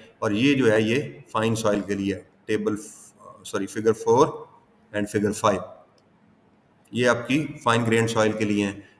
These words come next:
इसको आप figure six भी उसी, अ, क्लास में जाती है,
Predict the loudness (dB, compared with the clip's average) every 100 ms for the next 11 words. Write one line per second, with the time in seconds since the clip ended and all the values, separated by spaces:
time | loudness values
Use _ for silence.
0 | -8 -8 0 0 2 0 0 0 0 -2
1 | -2 -6 -4 -2 -2 -2 -2 0 -2 -2
2 | -6 -6 -6 -2 0 2 0 -2 -2 -2
3 | -2 -4